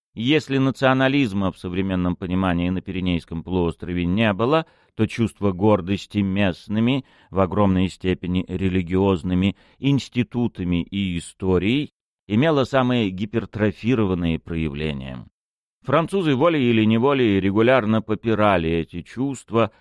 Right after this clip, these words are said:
а это порождало враждебность, но не политическую, а бытовую и социальную. А эта враждебность усиленно подогревалась местными элитами и духовенством, подталкивавшими гражданское население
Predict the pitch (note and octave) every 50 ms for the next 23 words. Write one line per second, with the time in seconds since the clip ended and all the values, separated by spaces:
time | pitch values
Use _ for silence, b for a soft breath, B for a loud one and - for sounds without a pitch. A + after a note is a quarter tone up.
0 | b b b b - F2 G#2+ B2 A#2+ B2 A2+ - A#2 A2 A2 G#2 E2+ F2 G#2 G2+
1 | G2 F#2 E2+ F#2 G2 G2+ F#2+ E2+ D#2 E2+ E2+ C3+ D3+ C#3+ - - C#3+ C#3+ C3 -
2 | - - F2 F#2 F2 E2 D#2+ - E2 D#2+ D#2+ E2 - - - D3+ D3+ - C#3 A#2+
3 | - - - C3+ C3 A#2 b b b b - B2 C3+ B2+ C#3 - - G#2+ G2+ F2+
4 | F#2 A2 D3 C#3+ C3 B2+ A#2 - - E2+ D2+ - - - D2 D2+ D2+ D2 C#2+ C2
5 | C2 C2+ C#2 C2+ - b b b b b b b b - C3 E3 E3+ E3 E3 D3
6 | D3+ D#3+ D#3 C3 G2+ - G3+ G#3+ F#3 D#3 C#3 A#2 G2 - - A2 A#2 A2+ - -
7 | E3 F#3 F#3 E3+ D#3 D3 C3+ - A2+ G#2 F#2 G#2 G#2+ A#2 C3+ C3+ C3 A#2+ G#2 -
8 | - F#2 G2 A2+ G#2+ F#2 - - F2+ F#2 F#2+ F#2+ F#2+ G#2+ C3 D#3 F3 - - D3+
9 | D3+ D3+ C#3+ A2+ C3+ B2 A2+ B2+ - - G#2+ G#2+ F2+ F2+ G2+ G2+ F#2 E2+ - _
10 | - F#2 F#2+ F#2 E2+ b b b b b _ A2 G2+ - - A#2 A2+ A2 F#2+ -
11 | - F2+ F#2 F#2 E2 - - F2+ G2 G2 F#2 E2+ E2+ F#2 G2+ G2 E2+ D#2 G#2+ G#2
12 | F#2+ E2+ - - - F#2+ F2+ F#2+ F#2+ - - F#2+ G#2 C3 C#3 C3 C3 C3 B2+ A#2+